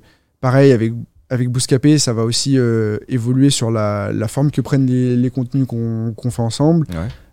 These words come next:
Speaker 1: Euh, on se limite pas, donc il y aura, il y aura sans doute pas mal de, de choses, euh, nouvelles qui vont arriver aussi.
Speaker 2: Eh bah, écoute, en vrai, trop, trop hâte. En vrai, j'ai hâte de voir un peu là, euh, tu vois, tu,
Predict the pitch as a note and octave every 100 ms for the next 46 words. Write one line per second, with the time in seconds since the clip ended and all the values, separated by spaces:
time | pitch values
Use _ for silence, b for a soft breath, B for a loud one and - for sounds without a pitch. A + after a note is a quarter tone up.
0 | _ A2 A2 A2 G#2+ G#2 G#2 A2 A2 A2
1 | - A#2 A#2+ A#2+ C#3+ B2 - G#2+ G2 F#2+
2 | F#2+ G1+ - - A2 A2+ A2+ - A2 A2
3 | G#2+ G2+ G2 G2+ - A#2 A#2 B2 A#2+ A2+
4 | G#2+ G2+ G#2 A2+ B2+ C3+ C3+ A#2+ A2+ A#2
5 | A2+ A2+ - C3+ - G2 E2+ - B2 -
6 | F#2+ A2 A#2 - G2+ C3 - - G#2+ -
7 | - - F2 F#2 G#2+ G2 E2 G2 G2+ G2
8 | G2 F#2 F#2 G2+ F#2+ F#2 F2+ F2 D#2+ E2
9 | F#2+ G2 G#2 E2